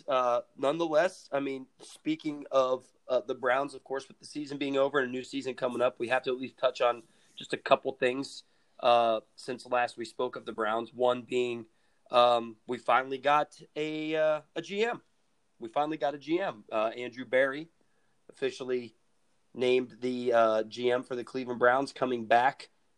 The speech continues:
after his stint here with, uh, as we all know, we were one and thirty-one while he was here, so that just means we're just gonna go one and thirty-one again because that's all that can possibly happen according to everyone.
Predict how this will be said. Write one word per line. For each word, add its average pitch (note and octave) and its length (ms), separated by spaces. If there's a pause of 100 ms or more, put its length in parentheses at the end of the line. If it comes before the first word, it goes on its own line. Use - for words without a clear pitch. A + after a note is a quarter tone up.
after A#2+ 560
his A#2+ 240
stint B2+ 380
here B2+ 260
with, A#2+ 320 (380)
uh, A2+ 240
as A#2+ 180
we C#3 120
all C#3+ 140
know, D3 200
we C#3+ 160
were B2+ 180
one C3+ 240
and C3+ 140
thirty-one C3+ 460
while B2+ 160
he B2+ 100
was A#2+ 160
here, C#3 220
so C#3+ 180
that B2+ 180
just - 200
means C3+ 200
we're C3 160
just C#3+ 220
gonna D3+ 180
go D3 380
one C#3+ 220
and D3 80
thirty-one D#3 440
again D#3 300
because A#2 300
that's B2 360
all A#2+ 500
that - 180
can A2+ 100
possibly B2 400
happen A#2+ 300
according A2 340
to G#2+ 80
everyone. C#3 420